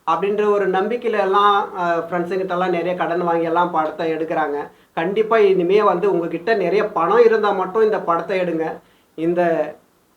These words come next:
அ, தியேட்டர்ல நல்லா வசூலாகும் அப்படின்னெல்லாம் நம்பி யார்கிட்டயும் கடன் மட்டும் வாங்கிடாதீங்க.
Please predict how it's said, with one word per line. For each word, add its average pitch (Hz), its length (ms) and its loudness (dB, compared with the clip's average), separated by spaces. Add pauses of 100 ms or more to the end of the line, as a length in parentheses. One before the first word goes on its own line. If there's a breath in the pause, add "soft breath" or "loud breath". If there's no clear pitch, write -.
(180)
அ, 170 60 -6
தியேட்டர்ல 202 580 2
நல்லா 190 400 2
வசூலாகும் 185 640 4
அப்படின்னெல்லாம் 175 540 0
நம்பி 175 540 0 (240)
யார்கிட்டயும் 190 500 4
கடன் 190 320 2
மட்டும் 196 300 -2
வாங்கிடாதீங்க. 165 760 0